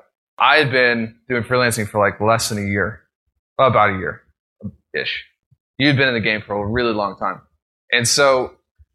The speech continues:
I sent an email to my list. I had, like, ninety people, maybe a hundred people on my list.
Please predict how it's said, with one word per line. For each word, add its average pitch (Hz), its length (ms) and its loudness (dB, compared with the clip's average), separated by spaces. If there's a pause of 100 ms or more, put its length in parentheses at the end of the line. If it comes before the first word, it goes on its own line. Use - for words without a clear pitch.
(320)
I 139 120 4
sent 156 220 0
an 143 40 0
email 127 380 2
to 117 520 -2
my 117 320 2
list. - 600 -2 (440)
I 127 60 0
had, 127 180 2
like, 117 220 0
ninety 123 360 0
people, 127 340 0
maybe 113 240 2
a 110 40 2
hundred 113 300 0
people 117 400 -4
on 107 140 -2
my 104 80 0
list. 107 480 -4